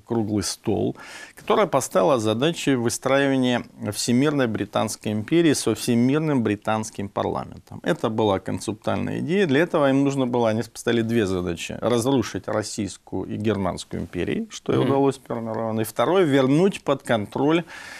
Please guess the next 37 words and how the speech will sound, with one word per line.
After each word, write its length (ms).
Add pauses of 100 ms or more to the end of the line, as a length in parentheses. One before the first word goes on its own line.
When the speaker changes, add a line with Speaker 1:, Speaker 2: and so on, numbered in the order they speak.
(220)
Speaker 1:
Соединенные 560
Штаты 380
Америки. 340 (1000)
И 100
в 40
тысяча 300
девятьсот, 560 (600)
опять 720 (240)
превратить 600
ее 100
в 80
колонию. 400
В 40
тысяча 260
девятьсот 340
тринадцатом 560
году 220
им 160
это 180
удалось 440
через 240
механизмы 580
Федеральной 640
резервной 320
системы. 400
Но 80
тогда 320
были 180
финансовые 880
только 320
инструменты. 720 (100)
А 200
у 80
них 180
задача 480
стояла 540
шире, 720